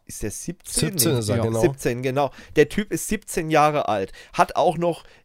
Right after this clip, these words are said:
Speaker 1: irgendwelche Jugendliche zwischen vierzehn und fünfzehn angestiftet, die sollen da mitmachen. Die haben dann die Böller gezündet. Er hat dann gefilmt auch noch mit.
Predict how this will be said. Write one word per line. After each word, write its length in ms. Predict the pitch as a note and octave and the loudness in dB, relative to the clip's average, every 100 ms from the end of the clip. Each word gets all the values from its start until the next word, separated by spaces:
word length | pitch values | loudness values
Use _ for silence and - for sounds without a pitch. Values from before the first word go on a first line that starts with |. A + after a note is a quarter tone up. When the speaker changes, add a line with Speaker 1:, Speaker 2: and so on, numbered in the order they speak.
| - | -2
Speaker 1:
irgendwelche 480 | G3 F3 E3 - D3 | -2 0 -4 -2 -2
Jugendliche 800 | E3 A3+ G#3 D#3 D3+ F#3 G#3+ - | -2 -6 -4 -4 -2 -2 -4 -4
zwischen 380 | F3 D#3 D#3 | -2 -2 -4
vierzehn 420 | D3+ G#3+ - F#3 D#3+ | -2 -2 -2 -6 -6
und 100 | C#3+ | -2
fünfzehn 440 | G3 G#3 - E3 | -4 -4 -8 -6
angestiftet, 840 | - G3 G#3 E3 - D#3 - C#3 | -4 -6 -2 -4 -2 -4 -4 -8
die 80 | B2+ | -6
sollen 240 | - D3 C3 | -2 -2 -2
da 80 | |
mitmachen. 720 | B2+ F#3 - A#2+ A2 A#2 G3+ C3 | -2 -4 -6 -6 -6 -6 -8 -6
Die 140 | A#2 | -4
haben 140 | C3 | -2
dann 200 | D3 C#3+ - | -2 -4 -6
die 140 | A#2+ C#3 | -8 -2
Böller 320 | C#3 E3 D#3 | 2 2 2
gezündet. 640 | A#2+ - - F3+ C3 - | -4 -4 -2 -2 -2 -6
Er 200 | - A#2 | -2 -2
hat 120 | C3+ B2 | -2 -4
dann 180 | B2 | -8
gefilmt 500 | G#2+ - D#3+ F#3+ G#3+ | -8 -2 0 0 0
auch 180 | D#3 E3 | -2 -2
noch 120 | F3+ | -6
mit. 260 | D#3 G3 | -8 -10